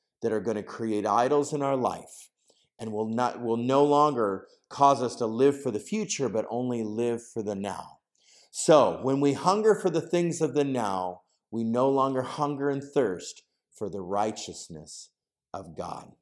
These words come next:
And so Luke promises that there will be woes on that kind of road, but Matthew promises that if we live in the antithesis of that,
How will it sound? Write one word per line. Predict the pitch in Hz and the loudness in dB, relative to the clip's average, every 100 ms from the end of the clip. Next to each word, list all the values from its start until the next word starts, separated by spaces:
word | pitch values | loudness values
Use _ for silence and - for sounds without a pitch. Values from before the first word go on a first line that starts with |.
| _ _ _ _ _ | _ _ _ _ _
And | - 101 | -12 -4
so | 120 | -2
Luke | 120 151 226 - | 2 2 0 0
promises | 208 202 131 - 104 110 | 0 0 -4 -6 -6 -4
that | 107 | -4
there | 117 | 0
will | 110 104 | 0 0
be | 107 | -2
woes | 107 101 123 113 90 87 - _ _ | -4 2 4 4 2 -4 -12 _ _
on | 95 92 | -14 -10
that | 98 - - | -8 -10 -14
kind | - 98 | -12 -10
of | 90 87 | -12 -8
road, | 92 87 78 - _ _ _ | -6 -6 -10 -20 _ _ _
but | 92 | -12
Matthew | 98 131 156 - 110 | -6 -2 -4 -4 -12
promises | - 101 87 - 92 85 - _ _ _ - | -10 -10 -10 -12 -12 -12 -14 _ _ _ -8
that | 92 | -6
if | 92 | -4
we | 98 | -6
live | 95 123 | -2 -2
in | 127 | -2
the | 113 104 | -4 -6
antithesis | 95 175 175 165 185 185 | -4 -4 -4 -4 -4 -2
of | 160 | 2
that, | 170 170 | 4 2